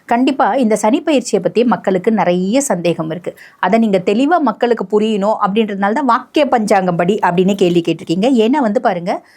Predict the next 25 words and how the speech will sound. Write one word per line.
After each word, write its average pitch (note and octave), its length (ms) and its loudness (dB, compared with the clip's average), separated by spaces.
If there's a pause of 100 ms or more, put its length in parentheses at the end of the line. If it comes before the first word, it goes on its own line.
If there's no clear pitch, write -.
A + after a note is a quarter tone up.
(140)
இருபத்தி D#4+ 420 0
ஒன்பது B3+ 360 2
மார்ச் A3+ 420 0
ரெண்டாயிரத்தி B3+ 480 0
இருபத்தஞ்சு A3 440 -2
சனி C#4+ 240 2
பகவான் A#3+ 300 2
பெயர்ச்சி F#3+ 320 2
ஆயிட்ட F3 200 0
மாதிரி, F#3 220 0 (100)
கும்பத்துல C4 220 2
இருந்து A3+ 200 4
மீனத்துக்கு A#3 400 2
பெயர்ச்சி G3 300 2
ஆயிட்ட F#3 200 2
மாதிரி, A#3 240 0 (260)
நாங்களே C4+ 760 2
திருக்கணித A3+ 420 -2
பிரகாரம் F3+ 460 0
நாங்க C4+ 180 -2
வந்து A3 180 -2
சனி G#3+ 180 -2
பெயர்ச்சி G3+ 300 -2
பலன்கள் F3 340 0 (100)
சொன்னோம். D#3+ 180 -8